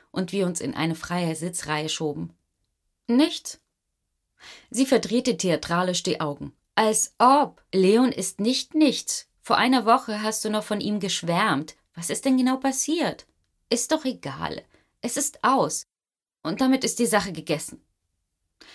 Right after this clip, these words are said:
Sophia schüttelte den Kopf. "Das denke ich nicht. Leon hat mir gestern geschrieben." "Wie bitte?", unterbrach ich sie. "Was wollte er?" "Ich wollte nicht einmal, dass Leon ihre Nummer hatte." "Er wollte mit dir reden.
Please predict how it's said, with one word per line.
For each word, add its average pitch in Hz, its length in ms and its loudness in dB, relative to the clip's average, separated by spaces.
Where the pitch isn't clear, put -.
Sophia 285 340 2
schüttelte 170 440 0
den 151 200 -4
Kopf. - 340 -12
"Das 294 220 2
denke 175 280 0
ich - 200 -4
nicht. 359 480 -2
Leon 208 380 2
hat 208 160 -8
mir 202 100 -2
gestern 202 340 -4
geschrieben." 180 460 -2
"Wie 269 300 4
bitte?", 180 540 0
unterbrach 147 440 -6
ich 143 140 -14
sie. - 240 -12
"Was 175 220 -4
wollte 185 280 4
er?" 196 320 -2
"Ich 185 180 -2
wollte 190 240 2
nicht 202 200 -4
einmal, 180 260 0
dass 175 200 -4
Leon 180 260 0
ihre 175 200 -2
Nummer 175 380 4
hatte." - 300 -10
"Er 214 160 4
wollte 233 260 2
mit 233 200 0
dir 240 200 0
reden. 226 480 -2